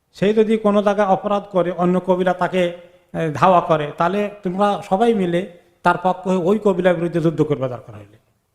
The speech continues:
কারণ আমাদের কবিলার লোক, আমাদের বংশের লোক, আমাদের গ্রামের লোক। এখনো আমাদের সমাজে গ্রামে গ্রামে আছে কিনা কাজিয়া, ফাসাদ, মারামারি? সুবহানাল্লাহ। এবং মানুষও মারা যাচ্ছে,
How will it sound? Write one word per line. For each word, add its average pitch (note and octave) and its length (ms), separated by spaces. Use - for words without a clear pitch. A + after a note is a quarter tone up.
কারণ F3 140
আমাদের G#3 280
কবিলার D3+ 340
লোক, A2+ 400
আমাদের F3+ 280
বংশের D#3 320
লোক, - 260
আমাদের G#3 300
গ্রামের E3+ 360
লোক। C3 160
এখনো G3+ 340
আমাদের F3+ 400
সমাজে F3 360
গ্রামে E3 340
গ্রামে E3 460
আছে E3 280
কিনা D#3 280
কাজিয়া, D#3 560
ফাসাদ, D3 800
মারামারি? D3 600
সুবহানাল্লাহ। C#3+ 1120
এবং C#3+ 340
মানুষও F#3 400
মারা A3 240
যাচ্ছে, G3+ 440